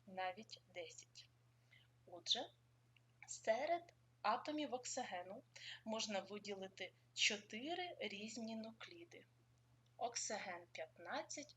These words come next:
оксиген шістнадцять, оксиген сімнадцять і оксиген вісімнадцять. Усі нукліди, що мають однаковий заряд, тобто протонне число, називають ізотопами.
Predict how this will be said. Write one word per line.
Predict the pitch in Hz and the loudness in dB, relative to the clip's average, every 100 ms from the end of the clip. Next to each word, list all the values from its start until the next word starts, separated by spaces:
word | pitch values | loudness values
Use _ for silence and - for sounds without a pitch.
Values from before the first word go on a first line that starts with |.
| - | -8
оксиген | - - - 196 180 170 | -6 -2 2 2 0 0
шістнадцять, | - - - - 175 254 - - - - - - | 4 4 2 -6 -4 -4 -2 -4 -6 -8 -8 -2
оксиген | 208 208 - 226 214 190 | 0 2 2 4 2 0
сімнадцять | - - 160 160 196 370 392 370 - - - | -2 -6 -8 -6 -2 0 0 -4 -10 -20 -2
і | 247 359 | 2 2
оксиген | - - - 170 185 190 233 | 0 -2 -2 -2 0 -2 -2
вісімнадцять. | 208 208 - 190 165 151 - - - - - - - - - - - - - - - - - | -4 -6 -6 -8 -12 -12 -12 -16 -16 -18 -18 -20 -20 -20 -20 -20 -20 -20 -20 -20 -20 -20 -14
Усі | 208 - - 190 | -6 -4 -4 -4
нукліди, | 202 240 277 214 170 220 302 - - | -4 -4 -4 -2 -2 -2 -6 -8 0
що | - - 277 | 6 10 10
мають | 269 262 220 214 - | 10 8 6 4 2
однаковий | 240 240 220 - 185 180 175 | 4 6 6 4 -4 -6 -6
заряд, | - 160 180 339 - - - - - - - - - | -2 2 10 10 8 -6 -18 -20 -20 -20 -20 -2 4
тобто | 302 320 | 6 4
протонне | 320 320 311 294 285 | 2 2 4 4 4
число, | - 285 - 269 311 - - - - | 4 2 2 2 0 -6 -18 -12 2
називають | 190 180 180 175 202 330 339 339 - - - | 6 6 2 4 10 10 8 4 -8 -16 -4
ізотопами. | 240 320 392 392 - 214 320 - - 180 - 175 - | 0 0 -2 -6 -4 -2 -2 -4 -2 -2 0 -4 -4